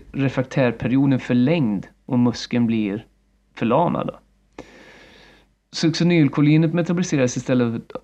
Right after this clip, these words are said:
av ett annat kolinesteras som finns i plasman. Och effekten avtar efter ungefär tre minuter. Det finns en del nackdelar med det här preparatet som du nämnde. Det kan ge postoperativ muskelsmärta, bradykardi,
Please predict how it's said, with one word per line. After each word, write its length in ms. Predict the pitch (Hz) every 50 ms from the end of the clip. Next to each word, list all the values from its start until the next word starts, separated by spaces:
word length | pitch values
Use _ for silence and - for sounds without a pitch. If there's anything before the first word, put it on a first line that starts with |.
| _ -
av 340 | - 131 123 117 117 127
ett 260 | 123 127 127 - - - _ _ -
annat 400 | 156 156 143 131 127 143 160 -
kolinesteras 800 | - 214 202 196 160 120 110 110 107 - - - - - -
som 120 | - 120 117
finns 460 | - - 120 113 113 110 - - -
i 40 | 127
plasman. 680 | - - 147 139 - - - - 151 175 170 113 78 - - _ _ _ _ _ - -
Och 100 | - 139
effekten 400 | 131 - - 127 120 - 117 120
avtar 380 | 123 117 113 110 - - 107 107
efter 260 | 107 - - - 110
ungefär 560 | 110 110 104 - - - 50 50 50 - - _ _ _ _ _ _ _ _ _
tre 240 | - - 120 110 110
minuter. 540 | 110 113 120 135 139 139 - - - - - _ _ _ _ - _ _ - - - - - - - - - - - - - - _
Det 120 | - 156
finns 180 | 151 196 185 180
en 60 | 190
del 140 | 175 165 165
nackdelar 360 | 170 151 156 - 156 147 151
med 140 | 160 165 156
det 60 | 147
här 60 | 143
preparatet 560 | - 143 123 - 143 135 131 127 - 160 156 -
som 120 | 160 151
du 80 | 143 139
nämnde. 480 | 139 135 131 131 127 131 135 151 156 151 - _ _ - 262 - -
Det 260 | - 95 - - 139
kan 220 | 139 - 147 139 135
ge 340 | 127 131 131 127 123 123 113
postoperativ 840 | - - 135 127 131 - - 123 120 - - 120 117 - 127 117
muskelsmärta, 960 | 123 127 120 - - - - - - 135 135 135 - - _ - 165 180 208 208 - - _ _ _ _ _ _ _ - - - _ -
bradykardi, 960 | 131 123 127 131 131 123 127 123 - 117 117 113 110 123 139 160 185 190